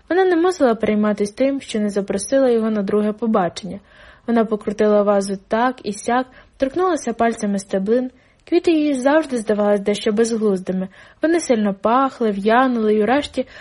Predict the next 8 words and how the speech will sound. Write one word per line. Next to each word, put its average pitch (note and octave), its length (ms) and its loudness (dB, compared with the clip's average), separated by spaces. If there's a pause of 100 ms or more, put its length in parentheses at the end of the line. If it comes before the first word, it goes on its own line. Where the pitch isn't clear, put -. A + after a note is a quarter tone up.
(200)
доводилося A#3+ 560 4
їх A#3+ 160 -4
викидати. G#3+ 640 -2 (460)
Але A3+ 200 0
ці A3+ 200 -2
були A3 260 4
від A#3 160 -2
Майкла. G3 460 -2